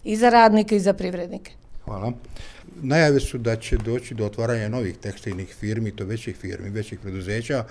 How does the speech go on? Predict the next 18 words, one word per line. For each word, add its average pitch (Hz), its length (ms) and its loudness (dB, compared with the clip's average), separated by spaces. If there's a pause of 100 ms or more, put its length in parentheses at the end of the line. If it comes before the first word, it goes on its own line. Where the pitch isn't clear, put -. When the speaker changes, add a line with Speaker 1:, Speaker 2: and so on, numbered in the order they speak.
(420)
Speaker 2:
u 139 80 2
okviru 127 280 4
agroindustrijske 117 840 4
zone 110 340 0
ovdje 104 380 0
u 101 280 -2
Novoj 101 300 -4
Topoli, 117 460 0
a 110 40 2
isto 113 220 2
tako 110 300 -2
i 107 40 0
u, 98 220 -4 (840)
u 175 200 -8
samoj 104 320 0
opštini. 95 480 -4
Gospodine 110 580 0
Ružičiću, 107 600 2